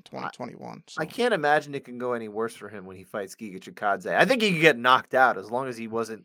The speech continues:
Speaker 1: he doesn't get
Speaker 2: Pummeled?
Speaker 1: hospitalized for days or, God forbid, even worse. Uh,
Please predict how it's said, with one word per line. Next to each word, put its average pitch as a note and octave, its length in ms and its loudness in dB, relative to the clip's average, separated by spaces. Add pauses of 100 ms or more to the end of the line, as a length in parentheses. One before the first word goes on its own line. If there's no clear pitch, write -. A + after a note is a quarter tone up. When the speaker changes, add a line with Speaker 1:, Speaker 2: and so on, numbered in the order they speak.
(140)
Speaker 1:
he A#2+ 80 -12
doesn't A#2+ 400 -8 (160)
get A2 200 -6 (380)
Speaker 2:
Pummeled? C#3+ 220 4
Speaker 1:
hospitalized A#2+ 420 4
for G2+ 100 -12
days A2+ 400 -4
or, G2+ 80 -10
God A2+ 220 2
forbid, A2 260 -8
even G2 220 -14
worse. B2+ 460 0 (260)
Uh, C3+ 80 0